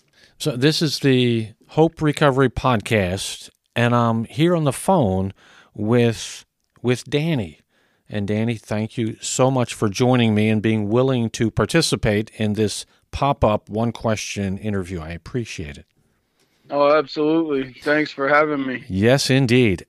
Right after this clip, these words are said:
Speaker 1: And so, Danny, the, the question is, as you look to the new year of twenty twenty-three, for you personally, what is the most important thing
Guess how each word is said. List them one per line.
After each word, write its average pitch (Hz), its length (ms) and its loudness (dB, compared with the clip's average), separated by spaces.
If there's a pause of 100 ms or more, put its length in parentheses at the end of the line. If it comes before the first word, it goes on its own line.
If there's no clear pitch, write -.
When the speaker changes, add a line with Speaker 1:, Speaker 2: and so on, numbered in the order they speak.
Speaker 1:
And 127 240 2
so, 139 240 4
Danny, 143 540 2 (540)
the, 135 360 2
the 127 120 2
question 160 600 2
is, 95 560 0 (360)
as 123 600 2
you 143 260 2
look 151 260 2
to 131 100 -2
the 113 120 0
new 131 220 -2
year 107 640 -2 (240)
of 92 220 -10
twenty 123 320 -4
twenty-three, 98 720 -10 (720)
for 110 260 0
you 147 360 2
personally, 98 840 -4 (420)
what 120 300 -2
is 185 240 -4
the 139 100 -6
most 139 400 -4
important 135 720 -8
thing 85 480 -6